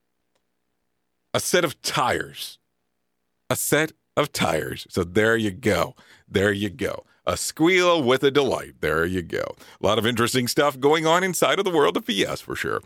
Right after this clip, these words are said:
Anyways, thank you for listening to the Rated R Safety Show. You are the best thing that happens to, <laughs> to Safety F M all the time. Thank you for being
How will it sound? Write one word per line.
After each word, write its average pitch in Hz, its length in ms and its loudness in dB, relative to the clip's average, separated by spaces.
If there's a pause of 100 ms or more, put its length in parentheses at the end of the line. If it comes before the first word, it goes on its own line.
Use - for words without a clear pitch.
(320)
Anyways, 123 340 2
thank 143 220 0
you 131 40 -6
for 139 120 4
listening 131 320 2
to 120 80 -2
the 120 60 4
Rated 123 280 2
R 123 160 2
Safety 147 340 0
Show. 160 200 2
You 175 220 -2
are 175 140 2
the 165 140 2
best 165 320 -2
thing 185 160 -2
that 175 100 2
happens 151 340 -2
to, 156 200 4
<laughs> 135 200 -4
to 135 120 0
Safety 135 320 2
F 123 140 2
M 120 200 2 (240)
all 104 160 2
the 107 120 0
time. 78 260 -4
Thank 101 160 -2
you 101 60 -2
for 104 100 0
being 101 300 -2